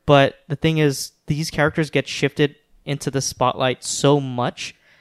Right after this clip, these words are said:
that it kinda, it, they get watered down compared to the first movie in terms of we know too much about their character. We will lose a lot of the suspense that's the build around them in the first movie. And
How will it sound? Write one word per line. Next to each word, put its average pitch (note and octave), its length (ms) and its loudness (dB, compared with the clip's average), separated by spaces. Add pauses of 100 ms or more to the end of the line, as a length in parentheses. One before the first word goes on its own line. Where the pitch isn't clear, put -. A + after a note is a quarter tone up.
(160)
that C#3 160 2
it C#3 120 0
kinda, D#3 680 -2
it, C3+ 200 -4 (420)
they C#3 300 0
get D#3 160 0
watered C3 380 2
down B2 520 -4 (320)
compared - 380 -6
to - 80 -8
the B2 100 -8
first - 340 -4
movie B2+ 280 -2
in B2+ 100 -6
terms C3+ 260 -4
of B2 140 -10
we C#3 160 -2
know D#3+ 180 4
too - 260 -4
much C3 340 -4
about B2 260 0
their A#2+ 120 -4
character. A#2+ 520 -6 (460)
We C#3+ 460 0 (720)
will D3 200 -4
lose F#3 380 0
a - 80 -4
lot D3+ 460 -2
of D#3 240 -2
the C3 340 2
suspense E3 680 -6
that's B2+ 400 -4 (140)
the C#3+ 120 -16
build C#3+ 340 2
around B2 320 -2
them A#2+ 120 -6
in A#2+ 80 -8
the A#2+ 60 -8
first D#3+ 320 -2
movie. A#2+ 320 -4 (720)
And C3 380 -2